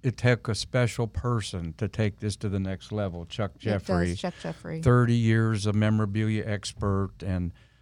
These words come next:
Speaker 1: um, he got involved with the museum by buying the, uh, First Day covers off of our website.
Speaker 2: Right.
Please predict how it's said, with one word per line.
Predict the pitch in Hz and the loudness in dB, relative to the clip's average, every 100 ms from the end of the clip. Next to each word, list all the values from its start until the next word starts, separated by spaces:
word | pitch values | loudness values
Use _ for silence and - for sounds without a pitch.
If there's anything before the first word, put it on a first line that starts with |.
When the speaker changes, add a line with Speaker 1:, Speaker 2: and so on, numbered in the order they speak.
| _ 139 | _ -4
Speaker 1:
um, | 95 90 87 87 85 - - | 0 2 0 0 -4 -8 -8
he | 101 107 | -2 0
got | 101 104 104 | 2 2 2
involved | 92 104 101 | 2 0 0
with | 104 101 | -2 -2
the | |
museum | 104 104 92 104 104 110 107 | -2 -2 0 0 0 0 0
by | 98 | 0
buying | 98 101 107 107 104 | 0 0 0 0 0
the, | 98 98 - 127 - | 0 -2 -6 -14 -8
uh, | 101 95 90 87 - - - - | -2 0 0 -4 -8 -20 -20 -10
First | - 147 - | -2 -2 0
Day | 160 156 | 0 0
covers | - 110 87 87 107 | -6 -10 -8 -6 -4
off | 101 - | -4 -4
of | 101 | -6
our | 101 | -4
website. | 101 120 131 - 90 82 | -4 -4 -6 -6 -6 -6
Speaker 2:
Right. | 185 175 165 | -6 -6 -6